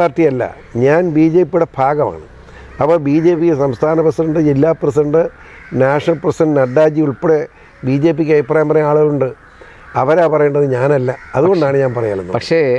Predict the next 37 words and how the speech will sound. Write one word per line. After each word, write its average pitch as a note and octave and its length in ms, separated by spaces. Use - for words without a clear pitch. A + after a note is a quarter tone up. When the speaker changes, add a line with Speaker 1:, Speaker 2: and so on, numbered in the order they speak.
Speaker 2:
ആ, - 40
വിമർശന C3 420
ബുദ്ധി D#3+ 200
ആളുകൾ C#3+ 340
പറയുന്നത് B2+ 380
അത്തരം F#3+ 280
ഒരു E3+ 140
ചട്ടക്കൂടിൽ G3 720
ഒതുങ്ങി D#3+ 320
നിൽക്കുന്ന D#3 420
ഒരാളല്ല C#3 720
Speaker 1:
ആ, - 240
അത് C#3 100
കുറുപ്പിന് E3 260
Speaker 2:
പി F3 60
സി E3 40
Speaker 1:
സൗ-, D#3+ 140
Speaker 2:
ജോർജ് D#3 240
എന്നാണ്. A2+ 320
Speaker 1:
അത് E3 140
കുറുപ്പിന് E3+ 340
സൗകര്യം D#3 260
പോലെ E3+ 160
കുറുപ്പിന് D#3 320
പറയാം. A#2 240
ഞാനല്ല C#3+ 380
നിശ്ചയിക്കുന്നത് A#2 420
എൻ്റെ G#2+ 180
കാര്യം. F2+ 240
എൻ്റെ C#3+ 180
കാര്യം D3 200
എനിക്ക് C#3 200
ഉറപ്പാണ്. G#2+ 400
യാതൊരു D#3+ 400
കാരണവശാലും B2+ 580
ഇരുപത്തിയേഴാം C#3+ 640
തീയതി, C#3 200